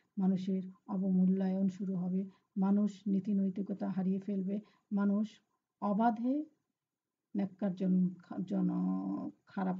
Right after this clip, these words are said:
কাজ করতেই থাকবে এবং সমাজ অধঃপতনে যাবে। তো যার জন্য এই লেখক এটিকে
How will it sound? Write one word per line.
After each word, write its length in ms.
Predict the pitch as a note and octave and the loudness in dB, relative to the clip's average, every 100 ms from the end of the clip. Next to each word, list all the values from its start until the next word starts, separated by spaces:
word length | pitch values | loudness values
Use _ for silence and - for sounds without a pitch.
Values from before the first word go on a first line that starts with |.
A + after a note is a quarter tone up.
| - | -4
কাজ 260 | F#3+ G#3+ - | -4 -4 -10
করতেই 340 | G#3 F#3 F#3+ F#3 | -12 -6 -2 -2
থাকবে 420 | F#3+ F#3+ F#3 B3 - _ _ - | -2 -6 -6 -8 -10 _ _ -6
এবং 300 | F3+ A3+ D4 _ _ _ | -2 -2 -4 _ _ _
সমাজ 440 | - F#3 F3+ B3+ D#4 _ _ _ _ - | -6 -2 -2 -4 -6 _ _ _ _ -10
অধঃপতনে 600 | G3 F#3 F3+ E3 F3 F#3+ | -4 -4 -4 -6 -4 -4
যাবে। 320 | G3 F3+ E3+ E3+ - _ _ _ - | -4 -6 -6 -10 -14 _ _ _ -4
তো 260 | G#3 D#4 - - | -4 -4 -8 -4
যার 160 | F3+ | -4
জন্য 400 | D#3+ F3 F3+ C4 E4 _ | -2 -4 -2 -4 -4 _
এই 80 | G3 | -8
লেখক 240 | F3 F3+ F#3+ | -8 -6 -4
এটিকে 460 | F#3 F3 F#3 G#3 | -4 -4 -8 -8